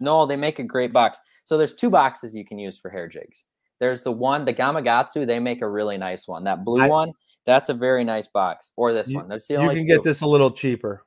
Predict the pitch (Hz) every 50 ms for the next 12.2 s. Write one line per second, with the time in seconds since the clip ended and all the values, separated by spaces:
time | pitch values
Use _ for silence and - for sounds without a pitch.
0 | _ _ - 113 113 110 110 - - _ _ _ _ _ _ _ _ _ _ -
1 | 131 131 151 160 160 - - 95 127 135 135 135 - - 127 123 - 135 127 120
2 | 120 120 113 110 104 107 104 98 95 - - 104 95 92 90 - - - 90 90
3 | 92 _ _ _ _ _ _ _ _ _ _ _ 311 - - _ _ _ _ _
4 | _ _ _ _ _ _ _ _ - - - - - 107 104 101 101 101 - -
5 | 107 104 101 101 101 - - - _ - 113 107 107 107 107 117 117 117 113 -
6 | 113 107 107 104 101 101 95 95 92 92 - 113 98 98 95 92 90 90 90 90
7 | 90 90 - _ 107 95 - - - _ _ _ - - - 98 - 90 87 87
8 | 87 87 87 87 87 87 - - - - - - - 110 101 - - - - -
9 | - - - - _ _ - 120 131 127 120 117 - - - - 151 151 143 131
10 | 113 117 131 131 123 117 110 123 127 139 147 139 120 117 113 - 113 107 107 107
11 | 107 107 104 101 110 104 104 101 - 107 107 107 107 110 107 107 107 107 104 101
12 | - - - -